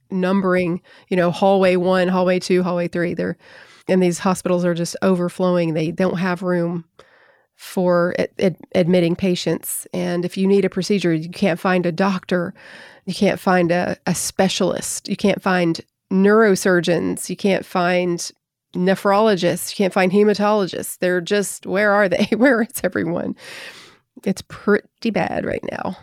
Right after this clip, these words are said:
And, you know, in this particular case, I think, um, you know, Emma Lynn's family is hoping that their pursuit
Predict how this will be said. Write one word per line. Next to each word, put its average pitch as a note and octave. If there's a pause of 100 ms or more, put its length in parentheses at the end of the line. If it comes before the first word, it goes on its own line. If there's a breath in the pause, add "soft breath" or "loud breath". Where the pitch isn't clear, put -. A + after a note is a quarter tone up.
(140)
And, F3+ (800)
you -
know, F3 (440 loud breath)
in F#3
this C4+
particular F#3+
case, E3+
I F3
think, F3
um, F3+ (100)
you F#3
know, E3+
Emma G3
Lynn's F3
family F3
is F3
hoping E3+
that - (160)
their F#3
pursuit E3+